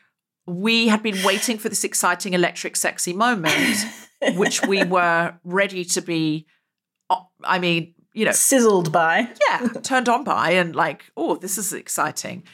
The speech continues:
Speaker 1: And we found we could not really enjoy it 'cause we kept cutting to Carrie being annoyed and peeing,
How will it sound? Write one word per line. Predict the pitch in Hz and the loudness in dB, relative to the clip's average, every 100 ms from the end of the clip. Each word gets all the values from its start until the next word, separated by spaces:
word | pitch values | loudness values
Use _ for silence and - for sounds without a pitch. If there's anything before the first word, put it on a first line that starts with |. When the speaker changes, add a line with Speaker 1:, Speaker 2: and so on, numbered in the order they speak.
| _ _ - | _ _ -4
Speaker 1:
And | 202 196 | -4 -2
we | 226 | -4
found | 214 220 220 | 0 0 0
we | 202 214 202 - _ | -2 -2 -2 -4 _
could | - 247 214 | -4 -4 0
not | 202 185 | -2 0
really | 202 185 | 0 0
enjoy | 180 226 190 | 2 2 2
it | - | -2
'cause | 175 | -10
we | 180 | -12
kept | - - | -10 -12
cutting | - 208 - 165 | -4 -2 -2 -6
to | - | -12
Carrie | - 180 170 170 170 _ _ _ _ - | -4 0 0 0 -4 _ _ _ _ 0
being | 196 170 156 - _ _ _ - | 2 2 -4 -12 _ _ _ -4
annoyed | 175 208 254 180 160 | 0 2 4 2 0
and | 156 156 - | -4 -12 -10
peeing, | 190 170 - | -2 -2 -2